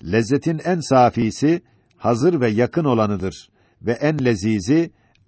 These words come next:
amelinin ücreti olduğunu bilmektir. Kur'an-ı Kerim bu kısma da, "Kullama ruziku minha min semeratin rizqan qalu hadallezî ruzikna min qablu" cümlesiyle işaret etmiştir.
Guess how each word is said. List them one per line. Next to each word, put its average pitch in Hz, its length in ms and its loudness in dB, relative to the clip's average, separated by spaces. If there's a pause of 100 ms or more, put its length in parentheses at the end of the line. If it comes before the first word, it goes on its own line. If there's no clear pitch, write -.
(140)
amelinin 135 640 0
ücreti 123 440 0
olduğunu 127 520 0
bilmektir. 104 600 -2 (580)
Kur'an-ı 151 460 -2
Kerim 135 460 -2
bu 170 100 -4
kısma 120 380 -4
da, 104 200 0 (560)
"Kullama 151 600 2
ruziku 147 520 0
minha 135 460 0
min 131 140 -2
semeratin 131 760 -2
rizqan 131 480 -2
qalu 127 520 4
hadallezî 123 800 2
ruzikna 120 600 0
min 104 240 -4
qablu" 117 480 -2 (140)
cümlesiyle 127 640 0
işaret 107 420 -2
etmiştir. 92 560 -8